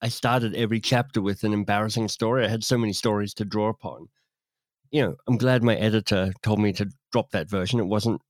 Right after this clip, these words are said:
<laughs> nearly as entertaining as I thought it was.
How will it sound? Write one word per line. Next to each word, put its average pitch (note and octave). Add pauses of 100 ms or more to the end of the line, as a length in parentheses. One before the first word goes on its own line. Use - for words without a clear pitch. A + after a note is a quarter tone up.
(160)
<laughs> -
nearly C3
as G#2
entertaining A2
as G2
I G#2
thought A2
it G#2
was. E2